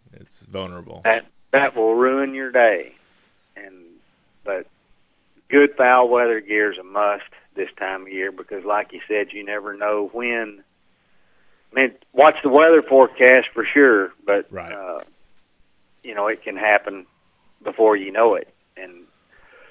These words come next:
Speaker 2: you'll be coming off the water, or you'll be wishing you were off
Speaker 1: Right,
Speaker 2: the water instead
Speaker 1: right.
Speaker 2: of enjoying yourself
Speaker 1: It's
Speaker 2: out there.
Speaker 1: miserable out there if you don't, if you
Speaker 2: Yeah.
Speaker 1: don't Scotch guard your stuff and, and, or wear waterproof gear. And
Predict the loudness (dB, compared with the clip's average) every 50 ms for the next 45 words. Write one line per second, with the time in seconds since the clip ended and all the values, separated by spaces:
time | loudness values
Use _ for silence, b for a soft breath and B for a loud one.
0 | b b b b _ _ _ _ _ _ _ _ _ 6 6 8 8 8 6 6
1 | 6 4 4 4 4 4 4 4 2 2 0 2 4 6 6 8 6 6 4 2
2 | -2 -8 _ _ _ _ -6 -4 -4 0 2 2 2 2 2 2 2 2 2 2
3 | 0 -2 -8 -14 -14 -12 -12 -12 -12 -12 -10 -6 -4 -2 -2 -2 -2 -4 -6 -6
4 | -6 -4 -4 -4 -6 -8 -10 -8 -6 -6 -6 -6 -8 -14 -16 _ -4 -2 0 0
5 | 0 -2 -6 -12 -18 _ -12 -8 -8 -6 -6 -8 -8 -8 -6 -6 -6 -6 -6 -8
6 | -8 -10 -10 -10 -10 -10 -12 -12 -14 -14 -14 -14 -14 -16 -16 -16 -14 -14 -14 -14
7 | -14 -14 -14 -10 -8 -6 -6 -6 -8 -12 -14 -16 -16 -18 -18 -14 -12 -12 -12 -12
8 | -14 -14 -14 -12 -12 -12 -12 -14 -16 -18 -16 -14 -12 -12 -12 -14 -16 -18 -18 -18
9 | -18 -18 -18 -18 -16 -16 -14 -14 -14 -14 -14 -14 -12 -12 -12 -12 -12 -12 -14 -14
10 | -14 -14 -14 -14 -14 -14 _ -14 -12 -10 -8 -8 -10 -10 -12